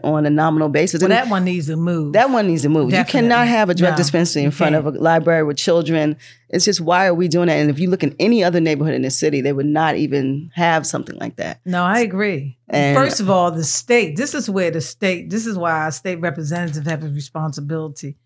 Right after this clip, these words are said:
Speaker 2: because they regulate based on zoning where they can go. And that's why those people in that arena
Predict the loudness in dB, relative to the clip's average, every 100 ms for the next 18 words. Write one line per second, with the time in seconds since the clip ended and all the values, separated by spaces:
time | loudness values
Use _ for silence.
0 | _ -12 -4 -2 0 2 0 0 -2 -2
1 | -2 -4 -6 -10 _ _ _ _ _ _
2 | _ -6 -2 -2 -2 -4 -2 -2 -2 -2
3 | -2 -4 -4 -4 -4 -4 -6 -6 -4 -4
4 | -6 -8 -8 -6 -6 -6 -4 -4 -4 -6
5 | -4 -4 -6 -6 -4 -4 -4 -8 -4 2
6 | 2 2 -2